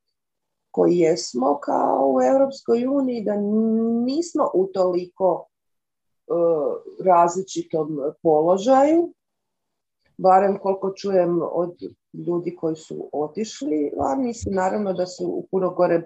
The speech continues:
po-, položaju što, ono, e, ne Evropljani razni, ono, evropski rasizam je, ono, stvarno upisan negdje, ono, neslužbeno, a i službeno kroz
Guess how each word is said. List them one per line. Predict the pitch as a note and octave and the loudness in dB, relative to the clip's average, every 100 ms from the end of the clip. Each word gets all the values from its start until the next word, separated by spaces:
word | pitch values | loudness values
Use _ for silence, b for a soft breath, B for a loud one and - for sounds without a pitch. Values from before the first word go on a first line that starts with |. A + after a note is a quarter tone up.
| - | -2
po-, | E3 - - - | -4 -4 -6 -2
položaju | F3 E3 D3+ D#3+ | 0 0 -4 -8
što, | D#3 _ - | -8 _ -6
ono, | D#3 - F2 - _ _ _ _ _ _ _ - | -6 -6 -10 -12 _ _ _ _ _ _ _ -6
e, | D#3+ D3+ D3+ - _ _ _ _ _ _ _ _ - | -4 -2 -4 -8 _ _ _ _ _ _ _ _ 2
ne | G#3 G#3+ G#3+ - | 6 8 6 4
Evropljani | E3+ E3+ E3+ E3+ E3 E3 E3+ - E3+ E3 D#3+ D3 C3+ - - _ _ D3+ | 6 6 6 2 2 2 0 -4 0 0 0 -4 -6 -10 -20 _ _ -6
razni, | C#3+ B2+ B2+ - A3 C#4+ D4+ - _ _ _ _ D#3 | -2 -2 -2 0 0 2 -2 -4 _ _ _ _ -6
ono, | D#3 D3+ C#3+ F2+ D#3+ | -4 -4 -4 -2 0
evropski | E3 E3 - E3+ | 0 -2 -2 -2
rasizam | D#3+ - E3+ D3+ C#3+ D3 D3 | -2 0 0 0 -2 -4 -6
je, | C#3+ C#3 | -6 -8
ono, | C#3+ F#2 | -8 -10
stvarno | - - C#3 C#3 C#3 B2+ G2+ G2+ _ _ _ _ _ _ _ _ _ _ - | -14 -8 -6 -4 -6 -12 -16 -20 _ _ _ _ _ _ _ _ _ _ -10
upisan | D#3 - C#3 - F#3 F#3+ | -6 -2 -4 -2 -2 0
negdje, | G3+ G#3+ F3+ G3+ | 0 -2 -2 2
ono, | F#3+ G3 G3+ F#3 F#3 F3 - _ _ _ - _ _ _ _ _ | 2 2 0 -2 -2 -4 -12 _ _ _ -20 _ _ _ _ _
neslužbeno, | C#3+ E3 E3+ D#3 - E3 D3 D#3+ D3+ D3 C#3 - | -8 -2 0 -2 -4 -10 -4 -2 -2 -2 -4 0
a | E3+ | 4
i | E3+ F#3 | 6 4
službeno | - G#3+ G3 E3 E3 D3 | -2 2 2 4 2 0
kroz | - | -6